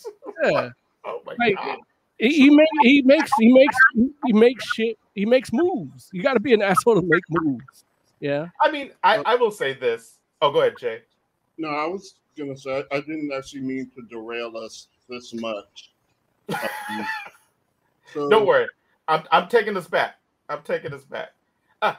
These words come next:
Speaker 2: I was just gonna say though, like, every, every industry has assholes. It's just that
Speaker 1: Yeah.
Speaker 2: people care about
Speaker 1: They're all the leaders. <laughs>
Speaker 2: they,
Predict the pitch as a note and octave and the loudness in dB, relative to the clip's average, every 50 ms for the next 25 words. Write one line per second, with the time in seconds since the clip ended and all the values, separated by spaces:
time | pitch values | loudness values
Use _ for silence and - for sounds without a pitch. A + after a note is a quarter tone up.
0 | _ _ _ F3 F#3 G3+ G#3 G3+ E3 F3+ F3 - - F3 D#3 C#3+ C#3 - D#3+ D3 | _ _ _ 2 4 4 4 2 2 -4 -14 -6 -6 -6 -6 -6 -10 -8 -6 -4
1 | C#3 B2+ B2+ A#2 A#2 G#2+ G#2 G2+ G2+ A#2 A#2+ A#2+ _ - A3+ F#3+ D#3+ D#3+ _ G3 | -4 -4 -4 -4 -4 -4 -4 -6 -8 -10 -12 -10 _ -4 -4 -4 -4 -8 _ -4
2 | G3+ D#3+ C#3 A2 A2 A2 G#2 - - A2 G2 G2+ G2+ F2+ - F#2 F#2 F#2+ F2+ _ | -4 -4 -6 -10 -12 -16 -16 -20 -18 -18 -12 -10 -10 -10 -8 -8 -10 -10 -10 _
3 | - F#2+ - - _ - G2+ - _ A2+ G2+ G2 _ - F2+ F2 E2+ - - - | -14 -14 -14 -16 _ -18 -18 -16 _ -12 -12 -12 _ -12 -12 -10 -10 -10 -12 -14
4 | _ A#2 G#2 _ F#2+ F#2 _ - G#2 G2 G2 G2 - - F2 F2 - - - - | _ -20 -20 _ -20 -16 _ -6 -4 -4 -4 -4 -6 -8 -10 -10 -8 -8 -8 -8
5 | - E3+ - G3 G#3 A3+ B3 C#4 C#4 C4+ B3 A#3+ D4 E4+ F#4+ C#4+ F3+ C3 - - | -8 -6 -2 0 4 4 6 6 6 4 2 4 2 2 2 0 -4 -4 -4 -8
6 | _ - E3+ - C#4+ - - _ - - - - _ A#3+ - - _ A3+ - E3 | _ -10 0 0 0 0 -2 _ -20 -20 -20 0 _ 0 0 0 _ 0 2 2
7 | E3+ D3+ | 2 2